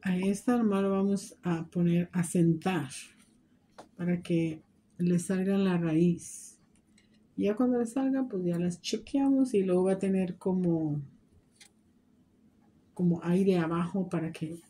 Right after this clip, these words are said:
miren, así. Ahí nomás la vamos a sentar. Entonces, o esta se llama Little Missy. Little Missy. Esta es, es rastrera y tapa toda la,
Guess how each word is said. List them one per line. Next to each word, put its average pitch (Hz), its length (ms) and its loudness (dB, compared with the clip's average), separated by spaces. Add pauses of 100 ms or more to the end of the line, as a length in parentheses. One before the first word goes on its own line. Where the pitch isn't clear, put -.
(180)
miren, 165 260 -6 (1300)
así. 165 380 -10 (760)
Ahí 202 140 -4
nomás 196 200 -2
la 196 100 -2
vamos 202 260 -4
a 196 80 0
sentar. 170 420 -4 (1160)
Entonces, 214 1120 0
o 196 200 0
esta 226 340 4
se 269 200 6
llama 214 500 4
Little 202 460 6
Missy. 202 640 4 (1120)
Little 208 540 2
Missy. 214 720 2 (1080)
Esta 196 380 -10 (240)
es, - 420 -6
es 196 240 0
rastrera 247 760 4
y 190 80 2
tapa 202 380 -2
toda 202 300 2
la, 180 420 0